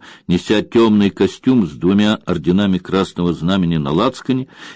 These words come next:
Теперь его стали награждать едва ли не перед каждым праздником. И все эти ордена, здоровенные бляхи, полагалось носить на парадном костюме. Не отрываясь от телефонной трубки, он начал переодеваться.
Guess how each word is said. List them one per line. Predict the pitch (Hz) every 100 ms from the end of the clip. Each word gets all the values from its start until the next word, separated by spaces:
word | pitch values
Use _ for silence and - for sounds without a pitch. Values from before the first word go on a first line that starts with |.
| -
Теперь | 117 120 120 120
его | 113 113
стали | 113 - 117 117
награждать | 110 101 101 104 85 110 117 -
едва | 113 101 95 117 131
ли | 139 135
не | 135
перед | 123 117 110
каждым | - 117 113 123 117
праздником. | - 123 78 71 - 69 _ _ _ _ _ -
И | 87
все | - 110
эти | 90 98 -
ордена, | 101 95 65 92 78 98 82 _ - -
здоровенные | 85 80 65 110 110 120 151 147 147 151
бляхи, | 139 117 123 117 113 101 - 76 - -
полагалось | - 117 98 104 117 120 -
носить | 101 - - 120 -
на | 160
парадном | 160 98 87 80 90 95
костюме. | 131 - - 60 62 _ _ _ _ - - - -
Не | 92
отрываясь | 110 - 110 127 123 -
от | 104 -
телефонной | 107 101 120 110 107
трубки, | - 113 120 - 127 120
он | 117 113
начал | 107 120 120 123
переодеваться. | 120 107 107 104 101 78 73 -